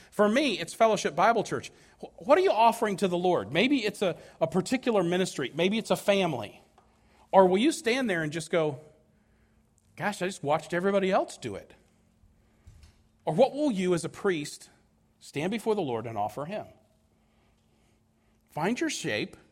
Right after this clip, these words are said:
and serve. <laughs> Don't, don't just, "Oh, I'm trying to figure it out." Don't figure it out your whole life. Try some things. It may change over time. You may grow in things over time. I think my gifting has changed over time.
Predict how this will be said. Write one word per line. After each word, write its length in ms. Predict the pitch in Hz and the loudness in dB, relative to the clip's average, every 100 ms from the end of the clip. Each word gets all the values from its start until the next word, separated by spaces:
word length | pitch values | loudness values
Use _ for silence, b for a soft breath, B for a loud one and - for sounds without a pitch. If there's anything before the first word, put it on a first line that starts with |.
| _ b b b b | _ b b b b
and 180 | 190 220 | 2 2
serve. 680 | - - 311 339 92 - - _ | 0 -2 0 0 -4 -10 -20 _
<laughs> 1200 | 135 - _ _ _ _ _ _ - - 415 208 | -20 -20 _ _ _ _ _ _ -20 -20 -14 -4
Don't, 220 | 226 202 | -2 2
don't 240 | 233 349 294 | 4 4 2
just, 220 | 233 - | -2 -2
"Oh, 200 | 220 247 | -2 0
I'm 120 | 226 | -2
trying 220 | - 208 | 0 0
to 40 | 202 | 0
figure 260 | 208 196 | -2 0
it 60 | 170 | 4
out." 280 | 175 170 156 | 4 2 -2
Don't 180 | 277 277 | -4 -2
figure 240 | 302 277 | -2 2
it 60 | 202 | 2
out 160 | 165 | 2
your 80 | 147 | 0
whole 220 | 165 151 | 0 0
life. 240 | 139 247 - B B | 2 0 -2 B B
Try 280 | - 285 349 | 2 4 4
some 200 | 254 175 | 2 -2
things. 200 | 156 156 | -2 -4
It 140 | 277 | 0
may 140 | 302 277 | 0 0
change 460 | - 262 311 220 | -2 0 0 2
over 200 | 220 226 | 2 0
time. 260 | 233 262 208 | -2 0 0
You 140 | 247 | 0
may 140 | 254 220 | 0 -2
grow 400 | 165 214 277 247 | 2 4 4 2
in 120 | 180 | 0
things 300 | 180 165 160 | -2 -2 0
over 220 | 175 196 | 0 -2
time. 360 | - 247 208 107 b b b b | -4 -4 -4 -8 b b b b
I 60 | 185 | -2
think 140 | 294 | 0
my 140 | 233 226 | 2 0
gifting 480 | 131 190 - 233 185 | 0 -2 -2 -4 -4
has 160 | 175 | -4
changed 460 | - 214 226 202 180 | -4 -2 -2 -2 -2
over 220 | 165 165 | -2 -4
time. 440 | - 247 233 123 | -8 -4 -4 -4